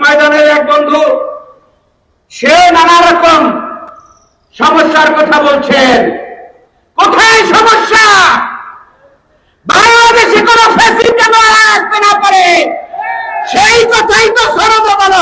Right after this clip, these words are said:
হয়েছে, সেই কথাই তো পিয়ার পদ্ধতি নির্বাচনে দাবি করা হয়েছে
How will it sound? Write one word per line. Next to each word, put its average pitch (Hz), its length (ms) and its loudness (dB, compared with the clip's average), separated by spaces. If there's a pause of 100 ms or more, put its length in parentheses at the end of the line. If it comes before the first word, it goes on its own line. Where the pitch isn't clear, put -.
হয়েছে, 339 420 -2 (1000)
সেই 427 280 0
কথাই 440 480 0
তো 466 60 0 (100)
পিয়ার 453 360 2
পদ্ধতি 453 400 -2 (120)
নির্বাচনে 427 540 -2 (100)
দাবি 403 180 0
করা 381 340 0
হয়েছে 339 420 -2